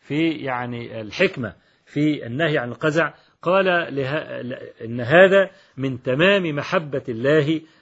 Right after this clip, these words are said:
تبارك وتعالى للعدل، وأنه إذا، وأن المرء إذا ترك بعض الشعر كاس-، بعض الرأس كاسيا وبعضه عاريا، فقد ظلم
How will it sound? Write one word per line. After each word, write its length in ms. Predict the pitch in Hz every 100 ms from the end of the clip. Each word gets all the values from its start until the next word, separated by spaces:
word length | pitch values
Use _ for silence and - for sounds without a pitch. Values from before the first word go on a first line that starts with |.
| _
تبارك 480 | 123 127 165 156 139
وتعالى 580 | 123 131 131 170 165 135
للعدل، 880 | 135 143 120 107 135 104 107 104 110 _ _ _ _ _ _ _ -
وأنه 440 | - 143 196 196
إذا، 240 | 165 165 156
وأن 200 | 143 151
المرء 400 | 156 185 185 147
إذا 280 | 165 151 139
ترك 340 | 180 160 143
بعض 300 | 131 208 190
الشعر 460 | 151 - 170 135 110
كاس-، 340 | 147 135 123
بعض 300 | 135 156 143
الرأس 360 | 139 175 - 120
كاسيا 440 | 143 123 143 98 - _ _ _ -
وبعضه 540 | 123 220 220 175 180
عاريا، 360 | 165 180 208 185 - _
فقد 300 | 160 190 160
ظلم 680 | 120 170 247 247 240 240